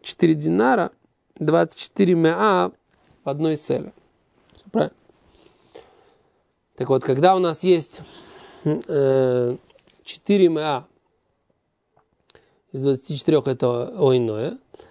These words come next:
а когда у нас есть, э, штей кесев, дв-, штей меа претензия и признание шавы прута, это нам нужно было сообщить в этой мишне. Ицтрахали.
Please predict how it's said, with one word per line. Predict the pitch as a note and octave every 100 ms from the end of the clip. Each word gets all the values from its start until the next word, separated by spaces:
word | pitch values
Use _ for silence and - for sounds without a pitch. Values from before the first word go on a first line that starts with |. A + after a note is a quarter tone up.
| _ _
а | -
когда | - C3+ C3+ D#3+
у | E3+
нас | D#3+ C#3+ -
есть, | E3+ F#3 F3+ E3+ D#3+ D3 C3 - - - _ _ -
э, | C#3+ C3 B2+ B2
штей | - F#3+ F#3
кесев, | - F3 D3+ - - _ _ _ _ _ _ _ _
дв-, | F3 C3+ C#3+ F3 -
штей | - G3 F#3+
меа | F3+ E3+ D#3 C3+ - _ _
претензия | - C#3 - C#3+ C3 D3 G3+ F#3
и | - F#3+ E3+
признание | D#3 D3+ D#3 E3+ E3+ D#3 C#3+
шавы | F3 F#3
прута, | A#3+ D4 A3+ G#3 - - _ _ -
это | G#3 F3
нам | E3
нужно | F3 D#3+
было | D#3+
сообщить | D3 D3+ C#3 E3
в | -
этой | D3+
мишне. | C#3 C#3 - F#3+
Ицтрахали. | - E3 C#3+ C#3+